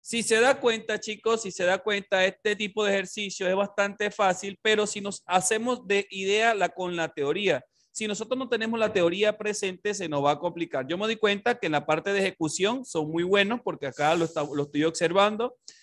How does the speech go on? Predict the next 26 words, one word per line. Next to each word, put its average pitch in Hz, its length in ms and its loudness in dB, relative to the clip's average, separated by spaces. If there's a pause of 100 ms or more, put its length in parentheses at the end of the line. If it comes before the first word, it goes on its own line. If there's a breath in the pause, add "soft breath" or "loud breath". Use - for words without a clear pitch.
Les 185 160 -2
pregunto 175 540 -2
quién 180 220 0
es 175 180 -2
A 185 240 6
y 185 60 2
quién 175 220 -4
es 165 120 -4
B, 160 140 0
lo 165 100 4
resuelven 151 480 -4
perfecto, 233 720 2 (300 soft breath)
pero 254 540 6 (220)
cuando 185 300 2
hice 202 180 2
la 247 160 0
pregunta, 240 520 -6
los 196 180 -4
mandé 170 340 -2
a 208 60 2
ojear, 214 480 2
no 240 180 -2
vi 254 220 2
a 240 40 0
algunas 220 380 -6
personas 196 540 -2